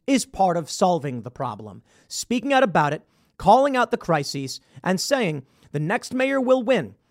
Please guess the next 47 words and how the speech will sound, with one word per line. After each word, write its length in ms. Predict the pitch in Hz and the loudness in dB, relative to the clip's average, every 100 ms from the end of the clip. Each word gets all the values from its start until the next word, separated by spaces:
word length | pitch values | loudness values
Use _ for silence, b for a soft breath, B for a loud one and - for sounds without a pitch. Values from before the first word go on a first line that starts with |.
| _ 180 | _ -2
by 100 | 175 | 0
running 300 | 170 226 226 | 2 2 0
on 80 | |
a 40 | 185 | -2
simple 320 | - 185 185 | -2 -2 -2
platform. 540 | - 160 - 131 104 - _ | -2 -2 -2 -6 -8 -12 _
Safe 420 | - - 143 - | -4 2 2 2
neighborhoods, 480 | 190 160 151 143 - | -2 0 0 -2 -6
clean 360 | - 240 285 - | -2 0 0 -2
streets, 440 | - 160 147 - 139 | -4 -6 -6 -12 -4
great 240 | 131 - | -4 -4
public 320 | 151 135 123 | -6 -6 -8
schools. 480 | - 131 95 73 - - - _ _ _ | -8 -8 -8 -12 -16 -18 -20 _ _ _
You 80 | 151 | -6
know, 180 | 196 247 _ _ _ _ _ - | -4 -6 _ _ _ _ _ -4
clearly, 400 | 311 233 120 123 b b b b | 2 2 0 -10 b b b b
the 80 | 151 | -2
dude 340 | 208 311 320 | 2 4 2
is 200 | 170 - | -2 -4
still 480 | - - 254 262 - | -6 0 4 4 2
a 60 | 240 | 0
lefty 340 | 196 147 - | 0 -2 -6
with 120 | 147 147 | -8 -8
his 120 | 127 | -6
great 300 | 170 196 - | -4 -4 -4
public 280 | 160 170 - | -6 -6 -10
schools 380 | - 131 117 | -8 -8 -6
response, 520 | 117 - 131 117 - - | -10 -8 -8 -8 -10 -16
fine. 440 | - 120 101 87 _ b b - | -10 -8 -10 -14 _ b b -6
But 120 | 180 | -6
at 100 | 170 | -4
least 300 | 196 240 - | -6 -6 -8
he's 140 | 247 | -12
calling 420 | - 170 170 160 | -6 -4 -4 -6
out 100 | 151 | -8
the 80 | 151 | -12
crime 380 | - 143 127 123 | -12 -8 -8 -8
and 100 | 120 | -10
the 40 | |
problem. 500 | - 123 110 98 90 - b b | -10 -10 -10 -12 -18 -20 b b
As 240 | 220 294 226 | 0 0 0
for 120 | 294 | -2
the 100 | 269 | -2
C 280 | - 269 254 | -2 0 2
N 80 | |
N 160 | 240 330 | 2 0
reporter, 520 | - - 135 135 214 | 0 0 -2 -2 -6